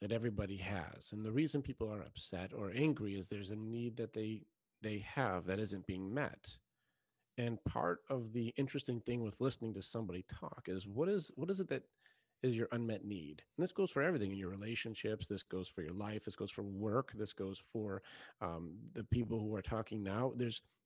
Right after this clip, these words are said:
something that they believe they need that isn't being met. But instead of just going like, "No, I don't like the way you said it," what is the thing?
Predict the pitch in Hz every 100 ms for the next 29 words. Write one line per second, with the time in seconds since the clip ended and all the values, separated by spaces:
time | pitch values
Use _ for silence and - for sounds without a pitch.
0 | - - 151 165 165 147 117 110 107 113
1 | 110 104 127 147 139 120 120 113 120 131
2 | 104 73 - - _ _ _ - 107 147
3 | 160 170 139 131 113 107 104 80 - -
4 | - - - - _ 123 117 - 151 143
5 | 117 123 120 104 127 120 123 117 113 107
6 | 110 104 107 180 160 110 - - _ _
7 | _ _ _ _ _ - 120 147 190 180
8 | - 143 - 185 147 73